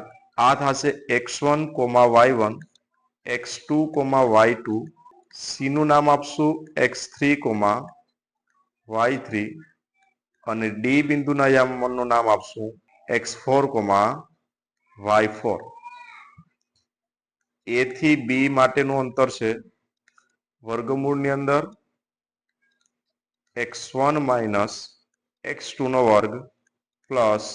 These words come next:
વાય વન માઇનસ વાય ટુ નો વર્ગ. અહીંથી વર્ગમૂળ નીકળી જશે એટલે સામે આવશે વર્ગ.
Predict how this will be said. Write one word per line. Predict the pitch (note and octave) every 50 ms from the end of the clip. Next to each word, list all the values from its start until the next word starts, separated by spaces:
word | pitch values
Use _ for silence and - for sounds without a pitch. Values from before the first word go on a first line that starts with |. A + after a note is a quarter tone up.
| - - - _ _ _ _ _ _ _ _ _ -
વાય | G#2 G2+ G#2 G#2 G#2+ A2+ A#2+ A#2+ B2
વન | C#3 D3 D3 C#3+
માઇનસ | B2+ A2 G#2+ G#2 G#2 G2+ G2+ G2 G#2 - - - A2+ G#2
વાય | A2 A2+ A#2+ B2+ C#3
ટુ | - - A#2 A2
નો | G#2+ G2+ F#2+
વર્ગ. | F2+ F2 E2 - _ - _ _ _ _ _ _ _ _ _ _ _ _ -
અહીંથી | A2+ A#2 B2+ C3+ C3 D3+ C#3+
વર્ગમૂળ | B2 A2+ A#2 B2 B2 B2 C#3+ C#3+ D3 C#3+ C#3
નીકળી | C3+ C3+ D3 C#3+ C#3+
જશે | C3+ B2+ A#2 - - A2 A2 - - _ _ _ _ _ _ _ _ -
એટલે | A2+ A2+ A2+
સામે | A2 - - G#2+ G#2+ A#2 B2+ C3+ C#3+
આવશે | C3+ B2 B2 A#2+ - - - C3 B2 A#2+
વર્ગ. | A#2 B2+ C3 B2 G#2+ G2+